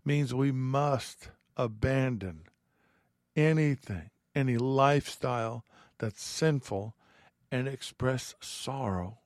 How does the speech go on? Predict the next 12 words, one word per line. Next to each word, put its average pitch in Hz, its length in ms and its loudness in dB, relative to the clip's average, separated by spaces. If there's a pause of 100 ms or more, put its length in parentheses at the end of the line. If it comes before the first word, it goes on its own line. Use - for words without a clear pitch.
for 117 260 -2
our 113 280 0
sins. 127 760 -8 (3000)
So 127 160 0
John 135 340 0
continued 131 540 -4
to 117 60 -6
rail 131 440 2
against 113 380 -2
the 117 60 -6
Baptist, 120 640 -2
and 101 220 -8